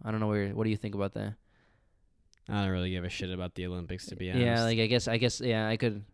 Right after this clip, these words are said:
Speaker 1: I could see why P S G wouldn't want him to. I don't know. I feel like the Olympics is more for, like, players who aren't, like, I mean, who are pros, but, like, aren't well known like that. Like, a P-, I'll tell you this, like, Mbappe's an established pro already.
Speaker 2: Yeah.
Speaker 1: I, I feel like the Olympics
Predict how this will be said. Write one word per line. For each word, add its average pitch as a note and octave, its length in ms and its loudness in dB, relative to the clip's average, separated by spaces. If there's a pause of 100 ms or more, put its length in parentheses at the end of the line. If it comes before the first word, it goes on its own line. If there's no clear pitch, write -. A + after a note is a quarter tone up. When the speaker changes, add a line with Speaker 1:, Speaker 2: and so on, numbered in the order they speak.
(100)
Speaker 1:
I A#2 120 2
could A#2+ 120 2
see - 160 0
why A2 200 4
P A2 200 0
S G2+ 80 0
G G#2+ 180 -4
wouldn't G#2 240 2
want G2 200 -2
him F#2+ 120 -4
to. G2+ 340 -4
I G#2 60 -6
don't G2 140 -4
know. F#2+ 240 -6 (640)
I C3 80 4
feel F#3 160 4
like F#3 100 4
the D#3 100 6
Olympics C#3 360 4
is A2+ 140 0
more A#2+ 240 4
for, A#2+ 160 0
like, G#2+ 180 2
players A2+ 320 4
who A2 120 0
aren't, G#2+ 240 0
like, G2+ 220 -2
I C3+ 60 2
mean, C3+ 140 4
who C3 100 6
are B2 120 8
pros, B2+ 340 4
but, A2+ 140 4
like, A2 160 4
aren't A2+ 180 2
well G#2+ 160 0
known G2+ 260 -2
like F#2+ 180 -6
that. A#2+ 40 0
Like, B2+ 140 0
a C3+ 40 2
P-, E3 200 2 (480)
I'll C#3+ 160 8
tell F3 120 6
you D3 120 8
this, B2+ 240 4
like, A2+ 80 2
Mbappe's A#2+ 480 4
an G#2+ 80 -2
established G#2 500 0
pro F#2 340 -8
already. G#2 360 -6
Speaker 2:
Yeah. A#2 160 6
Speaker 1:
I, C#3+ 160 6
I - 20 4
feel E3 180 2
like D#3 120 4
the C#3 100 4
Olympics C3 560 2